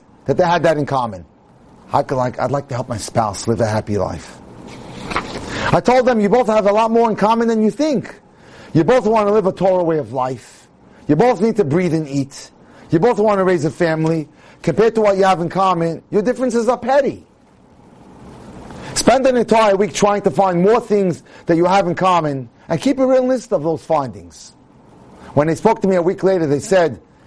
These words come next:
that they were amazed at how much they had in common. They were amazed at how much similarities they had. When they prepared for Shabbos, they both viewed it as a joint venture to observe Hashem's day of rest. They realized that they were both children of the Creator.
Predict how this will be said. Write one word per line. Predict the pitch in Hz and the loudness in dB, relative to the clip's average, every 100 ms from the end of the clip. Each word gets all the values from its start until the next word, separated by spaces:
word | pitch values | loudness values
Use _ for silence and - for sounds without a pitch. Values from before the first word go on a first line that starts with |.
| - - | -20 -2
that | 196 | 2
they | 214 | 4
were | 214 | 2
amazed | 214 226 285 240 | 2 2 2 2
at | 185 | 0
how | 175 185 | 0 -2
much | 175 - | -4 -2
they | 180 | 0
had | 165 | 0
in | 151 | -2
common. | - 143 123 | -4 -4 -2
They | 147 | -2
were | 190 | 0
amazed | 208 233 294 202 | 2 2 0 0
at | 175 | -4
how | |
much | 175 156 | -4 -6
similarities | 180 160 151 143 131 110 | -4 -2 0 -2 -4 -6
they | 120 | -4
had. | 110 101 80 _ - - - | -4 -6 -8 _ -20 -20 -4
When | 160 185 | 0 0
they | 196 | 0
prepared | 202 196 233 | 0 2 0
for | 226 | 0
Shabbos, | 170 202 214 151 131 - - - - - | -2 2 2 0 -6 -12 -20 -20 -16 0
they | 165 | 2
both | 147 233 | 4 2
viewed | 202 226 | 2 2
it | 214 | 2
as | 185 | 2
a | 160 | 0
joint | 123 196 214 | 0 0 0
venture | 143 202 196 165 | 0 0 0 -4
to | - | -2
observe | 120 107 180 175 135 | -2 0 2 2 0
Hashem's | 113 127 165 139 | -8 -6 -4 -4
day | 101 139 131 | -2 -2 -2
of | 117 101 | -4 -2
rest. | 101 - - - - - - - - - | -4 -6 -18 -20 -20 -20 -20 -20 -18 0
They | 165 | 2
realized | 196 240 233 | 4 4 4
that | 202 | 2
they | 185 | 2
were | 175 | 2
both | 151 226 226 | 2 0 -2
children | - 220 190 190 | 0 2 2 0
of | 147 | 0
the | 143 | -4
Creator. | 147 156 135 95 | -2 0 0 -4